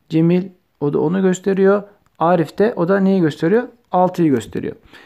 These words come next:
Pekala. Şimdi sorumuza bakalım. Soru bize diyor ki adaylar dışında bütün öğrenciler oy kullandığına göre sınıf mevcudu kaç kişidir? Şimdi adaylar oy kullanmamış. Diğer öğrenciler oy kullanmış. Selin'e kaç oy çıkmıştı arkadaşlar?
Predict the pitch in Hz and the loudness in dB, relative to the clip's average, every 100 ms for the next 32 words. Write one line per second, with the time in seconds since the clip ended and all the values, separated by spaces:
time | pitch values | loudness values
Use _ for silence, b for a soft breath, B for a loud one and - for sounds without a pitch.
0 | B B - 247 185 127 131 185 - b | B B -4 0 0 0 0 -2 -8 b
1 | b b - 233 226 220 - _ - 214 | b b -6 0 2 0 -2 _ -2 2
2 | 208 180 156 127 123 165 - _ b b | 2 2 2 0 -2 -4 -6 _ b b
3 | b b - 190 220 220 247 262 220 139 | b b -2 2 2 2 4 4 2 -2
4 | 101 - b b _ 156 175 233 277 - | -4 -8 b b _ -2 0 0 0 -4
5 | 202 220 240 170 - 165 165 156 131 127 | -2 0 0 -2 -2 -2 0 0 -2 -6
6 | 160 165 254 247 190 180 156 151 160 - | -12 -8 -2 2 4 2 0 0 -2 -2
7 | 185 226 190 180 165 160 170 220 185 135 | -2 -2 -2 0 0 0 0 0 0 -2
8 | 120 - 226 202 160 180 269 254 240 - | -2 -2 -2 0 -2 0 -2 -2 -4 -4
9 | - 104 104 175 180 202 220 214 220 214 | -12 -10 -12 -8 -2 2 4 4 4 2
10 | 214 208 214 208 165 240 - b b b | 2 0 0 0 0 -2 -4 b b b
11 | b b _ 233 233 214 214 - _ - | b b _ 0 2 2 -2 -18 _ 0
12 | 208 180 165 196 247 233 220 185 135 131 | 2 4 2 2 2 2 2 -2 -2 -2
13 | - 208 247 262 269 247 196 190 175 151 | 0 2 2 2 0 2 0 -2 -6 -4
14 | 160 165 160 147 233 262 | -2 -2 -4 -2 -2 -4